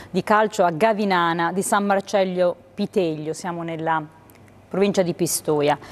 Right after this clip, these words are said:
Il ventottenne aveva accusato un malore durante il riscaldamento prima della partita di Coppa Toscana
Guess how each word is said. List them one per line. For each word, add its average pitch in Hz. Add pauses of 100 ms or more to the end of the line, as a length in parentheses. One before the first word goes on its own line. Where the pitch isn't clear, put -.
(260)
Il 190
ventottenne 233
aveva 190
accusato 185
un 180
malore 202
durante 170
il 160
riscaldamento 175
prima 170
della 160
partita 180
di 156
Coppa 165
Toscana 202